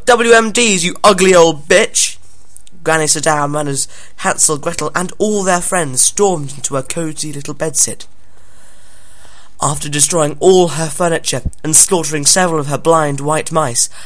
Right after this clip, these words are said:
Hansel and Gretel decided to eat Granny Saddam's gingerbread house. They broke it apart and shared it between them,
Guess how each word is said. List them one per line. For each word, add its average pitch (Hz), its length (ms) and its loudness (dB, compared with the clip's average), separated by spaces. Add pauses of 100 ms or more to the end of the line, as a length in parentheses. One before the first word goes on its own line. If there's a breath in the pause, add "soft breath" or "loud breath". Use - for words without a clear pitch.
Hansel 160 380 0
and 147 100 -4
Gretel 147 220 -6
decided 156 400 0
to - 120 -6
eat 165 240 -8
Granny 160 220 0
Saddam's 156 540 2
gingerbread 175 400 0
house. 113 420 -4 (540 loud breath)
They 160 100 2
broke 180 300 4
it 160 60 -2
apart 147 420 0
and 139 120 -4
shared 147 300 2
it 131 120 -2
between 135 340 -4
them, 104 140 -8